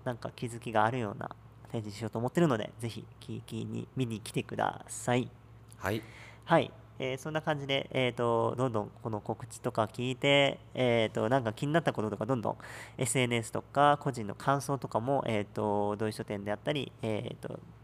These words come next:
Speaker 1: それぞれの、えーと、アカウントとかで、えーと、いただけると嬉しいです。えーと、皆さんの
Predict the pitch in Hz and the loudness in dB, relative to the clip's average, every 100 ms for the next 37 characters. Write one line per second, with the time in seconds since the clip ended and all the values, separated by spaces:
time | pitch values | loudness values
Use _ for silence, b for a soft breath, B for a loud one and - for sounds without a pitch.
0 | - - - 139 135 107 101 B B - | -18 -8 -2 0 0 -2 -8 B B -10
1 | 113 120 113 120 107 107 117 113 113 151 | -6 -6 0 0 0 -6 -4 -4 0 2
2 | 160 - 113 107 120 113 110 110 107 - | 2 2 0 -2 -4 -6 -6 -8 -4 -2
3 | 160 - 113 104 - 160 151 - - - | -2 -2 -8 -8 -10 -12 -12 -16 -18 -4
4 | 143 143 - - - B B B B B | -4 -2 -8 -12 -20 B B B B B
5 | B B 120 123 117 127 113 101 | B B -6 0 0 2 0 -4